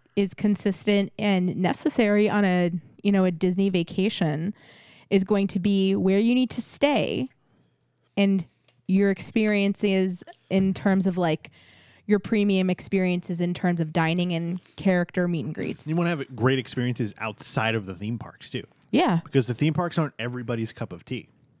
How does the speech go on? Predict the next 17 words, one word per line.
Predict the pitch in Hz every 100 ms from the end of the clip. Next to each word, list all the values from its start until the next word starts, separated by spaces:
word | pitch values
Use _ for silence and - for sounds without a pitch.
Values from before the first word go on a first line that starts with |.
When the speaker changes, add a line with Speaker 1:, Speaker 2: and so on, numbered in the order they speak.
| - -
Speaker 1:
Right. | 277 190 - -
Speaker 2:
You | 123
know, | 120
you're | 117
not | 127 127
gonna | 123
spend | 113 - 127 113 104 - - - _ _
every | 135 127 127
waking | 123 120 104
hour | 78 117 113 95
at | 113 104
the | -
theme | 131
park. | 113 110
Some | - 131
people | 160 151 147
do | 95 127